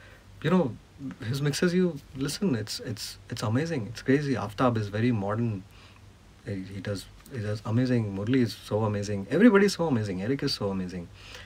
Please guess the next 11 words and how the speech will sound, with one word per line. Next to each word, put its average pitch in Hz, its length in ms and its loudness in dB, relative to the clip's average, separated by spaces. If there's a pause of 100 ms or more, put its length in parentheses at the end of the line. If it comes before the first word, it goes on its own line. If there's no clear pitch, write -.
(280)
They 135 100 8
all 180 220 10
are, 180 160 8 (140)
uh, 113 220 0
my 113 200 4 (140)
friends. 180 340 6 (420)
At 131 120 4
the 165 80 6
same 147 280 4
time, 143 420 4
uh, 110 420 -2